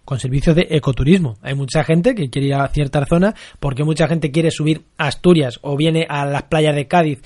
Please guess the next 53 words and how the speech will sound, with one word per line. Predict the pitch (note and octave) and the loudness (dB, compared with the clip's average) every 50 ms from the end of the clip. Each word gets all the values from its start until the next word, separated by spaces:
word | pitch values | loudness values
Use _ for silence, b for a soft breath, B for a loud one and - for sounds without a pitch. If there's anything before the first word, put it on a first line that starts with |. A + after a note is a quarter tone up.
| b b b | b b b
en | D3 D3 | -6 -4
verano. | D3 D3 E3 F#3+ F#3+ D3+ A#2+ A2 - B B B B B B B | 0 2 2 2 2 2 -2 -6 -12 B B B B B B B
Aparte | C#3+ C3+ - D#3+ D#3 E3 F#3 | -8 -4 -2 -4 0 2 2
de | F3+ F#3 | 2 4
por | D#3 F#3 F3 D#3+ | 4 2 2 2
tomar | E3+ F3 F3 | 2 2 2
el | F3 D#3 | 2 2
sol, | - G#3 G3+ F3 - | 4 4 4 4 4
sí, | - - G#3 F#3+ F3 - | 2 2 2 2 2 0
pero | - C3+ C3 | -4 -6 -4
aparte | A#2+ C#3 D3 D3 E3+ | -2 -2 -2 0 0
porque, | D#3+ E3 D3 D#3 D3+ D3+ C#3 b b b b - | 0 0 -2 -2 -4 -4 -6 b b b b -12
por | - C3 | -8 -4
ejemplo, | B2 D#3 D3+ D3 | -2 -2 -2 0
en | B2+ | 2
Cádiz, | D#3+ E3 D3 B2 | 4 4 4 2
en | C3+ | -2
Asturias, | C3 - - D#3 D#3 E3+ D#3 | -6 -6 -2 0 0 0 0
pues | C#3+ B2+ - - C#3 C#3 - - | -2 -6 -10 -12 -14 -14 -14 -12
menos | - C3 C#3+ D#3 D3+ C#3+ C3 | -6 0 2 2 2 2 2
ya | C3 D3+ D3 | 2 2 2
tomar | C3 C3 C3 C3 | 2 0 -2 -2
el | B2+ | 0
sol. | - E3+ E3 C#3+ B B B B B B B - | 2 2 2 2 B B B B B B B -10
Porque | D#3 C#3 C3+ C#3+ | -8 -6 -4 -4
le | C#3+ | 0
guste | D3 E3 D#3+ - E3+ E3 | 4 4 4 6 6 6
el | D#3+ D#3 C#3+ | 6 4 2
frío | - - F#3 F3+ E3 D#3+ | 4 6 6 8 8 8
de | D#3 | 6
allí, | D#3 F3 G3 | 6 8 8
el | F3+ - | 6 6
fresquito | D3+ D3+ - - D3+ D#3+ | 4 0 0 0 0 2
de | D#3 | 2
allí, | D#3+ F#3 G#3+ G3 - | 2 2 0 0 -2
sí, | - - G3+ F#3+ F3 F3+ B B B B | 2 4 4 4 4 2 B B B B
pero | - D3 D3 | -4 -4 -4
aparte | C3+ A#2 E3 E3+ E3 F3 F3+ F#3+ | 0 2 0 0 2 2 0 0
es | F#3 | 0
porque | F#3 F3 D#3+ C#3 D3 D3+ | 0 -4 -4 -2 -2 0
hay | D#3+ F3 | 0 2
unos, | F3+ F3+ F3+ F#3 F#3 b b b b b b b _ _ - - _ - | 2 2 2 0 -2 b b b b b b b _ _ -20 -20 _ -6
unas | F#3+ F3+ F3 F3+ F3 - | -2 0 2 2 2 2
estructuras | F#3+ E3+ - F3 D#3+ - G3+ F#3+ F3+ E3 | 0 -2 -2 -2 -2 2 4 4 6 6
de | D#3+ E3 | 4 2
ecoturismo, | D#3 - D#3+ C#3 - C#3+ D3+ F#3 G3+ E3+ F#3 F3 F3 F3+ F#3 F#3 | 2 2 0 2 4 6 8 8 8 8 8 6 6 6 4 4
de, | E3+ D3+ C#3+ C#3 C3+ | 2 2 0 -2 -4
de | C3+ C#3+ B2 | -4 -6 -6
turismo | - C#3 D3 D#3 D#3+ D#3+ D#3 | -6 -4 -2 -2 -2 0 -2
de | D#3 D3+ | -2 -2
naturaleza, | D3+ B2 D3+ D3 D3 D3+ E3+ E3 - F3+ F3+ F#3 B B B - | -2 -2 0 2 4 6 6 6 6 4 4 2 B B B -4
también | D3+ C#3+ D#3 F3 F#3 | 0 4 4 4 6
potentes. | F3+ - C#3 - D#3+ E3 D3+ A#2+ A#2+ A#2 - | 6 4 6 6 4 4 4 0 -4 -10 -14